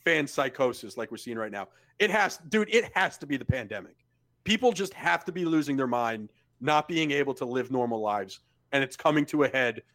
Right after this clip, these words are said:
because their favorite hockey team is playing as their favorite hockey team was expected to play. Like, it's, it's the only thing that makes even a modicum of sense for me. I understand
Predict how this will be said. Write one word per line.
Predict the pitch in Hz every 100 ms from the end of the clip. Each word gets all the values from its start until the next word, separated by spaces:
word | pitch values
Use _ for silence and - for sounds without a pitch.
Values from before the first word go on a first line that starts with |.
| _
because | 131 143 127
their | 127
favorite | - 139 123
hockey | 120 117 117
team | 107 117 107 98 _ _ -
is | 143
playing | - 156 143 139 127 - _ -
as | 156 151 135
their | 147 139
favorite | - 151 131 120
hockey | 123 -
team | 117 123 110 104 107
was | 135 113
expected | 107 127 - 92
to |
play. | 95 - - _ _ _ -
Like, | 156 - -
it's, | 165 - - _ _ _ _
it's | 196 196
the | 202 -
only | 226 220
thing | 196 190 165
that | 156
makes | 147 139 -
even | 156 139 131
a |
modicum | 123 131 160 147 139
of | 113
sense | - 113 95 - _ _
for | 104
me. | 95 - _ _ _ _ -
I | 175 208 - -
understand | 185 208 190 - 175 143 127